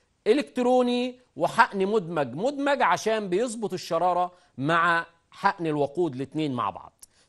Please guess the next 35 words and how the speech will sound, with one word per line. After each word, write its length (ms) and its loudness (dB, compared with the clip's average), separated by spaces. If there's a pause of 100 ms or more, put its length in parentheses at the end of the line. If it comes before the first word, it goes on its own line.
تعالوا 420 4
هنتعرف 560 -2
على 340 0 (360)
كل 300 0
نوع 200 -4
منهم، 360 -4 (1200)
وناخد 580 2
شكل 320 -2
تاني 280 -2
الأول 560 -2
حس-، 280 0
آه، 400 -2
م-، 40 -6
من 380 -6
أنواع، 580 -2
أو 160 -2
لما 200 -2
نيجي 200 -4
نصنف 440 -2
الحقن 420 -2 (300)
بيقول 260 0
لي 300 -6 (260)
حسب 500 2
شكل 500 -2
الوقود 480 0
المحقون 580 -2 (220)
إحنا 280 2
هنحقن 320 -4
الوقود 360 -2
إزاي. 520 -2 (540)
يبقى 300 0
أول 300 6
نوع 160 4
عندي 320 2
مستمر، 520 0